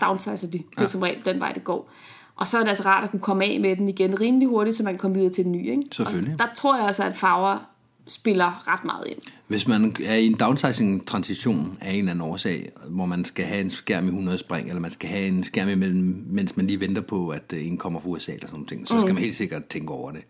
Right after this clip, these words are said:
Speaker 1: Ja.
Speaker 2: Men en skærm, man har tænkt sig at, at springe i, den skal man da købe, som, fordi man synes,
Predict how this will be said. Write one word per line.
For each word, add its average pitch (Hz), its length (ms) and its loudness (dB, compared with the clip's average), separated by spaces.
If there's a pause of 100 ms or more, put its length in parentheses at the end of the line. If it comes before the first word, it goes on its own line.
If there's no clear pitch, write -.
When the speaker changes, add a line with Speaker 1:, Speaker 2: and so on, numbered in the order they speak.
Speaker 1:
Ja. 220 120 2 (260)
Speaker 2:
Men - 120 -10
en 156 80 -6
skærm, - 320 -2
man 196 120 4
har 110 80 2
tænkt - 240 -4
sig 113 380 0
at, 95 80 -4 (100)
at 92 60 -6
springe 139 360 -2
i, - 60 -4
den 196 160 -8
skal - 140 -4
man 107 100 2
da - 60 -12
købe, 120 200 0
som, 117 120 -4
fordi 113 180 0
man 95 160 -4
synes, 120 160 -12